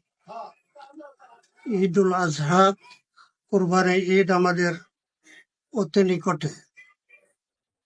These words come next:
আজকে বৃহস্পতিবার, আগামীকাল শুক্রবার, শনিবারে আমাদের ঈদুল আজহা অনুষ্ঠিত হবে।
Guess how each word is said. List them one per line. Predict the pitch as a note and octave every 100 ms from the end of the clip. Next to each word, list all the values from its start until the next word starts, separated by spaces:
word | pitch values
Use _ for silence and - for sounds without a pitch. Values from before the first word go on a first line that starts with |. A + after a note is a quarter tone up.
| _ _ -
আজকে | F3 D#3 G#3
বৃহস্পতিবার, | E3+ E3+ F3+ - G#3+ E3+ F#3+ F3 E3+ - - _ - D#4 D#4 D#4 - _ _ _ _ -
আগামীকাল | F#3+ D#3+ F3+ F3+ G3 F3
শুক্রবার, | F3 G3 - G3 F3 E3+ D#3+ - _ _ _ _ _ _ _ -
শনিবারে | - - F3+ F#3+ F#3 F3+ G3
আমাদের | F#3+ F#3 F3 F3 D#3+ _ _ _ _ _ _ _ -
ঈদুল | F#3+ F3 F#3+ F3
আজহা | F3 D3 F3+
অনুষ্ঠিত | F3+ F3 E3+ - E3 F3
হবে। | E3+ E3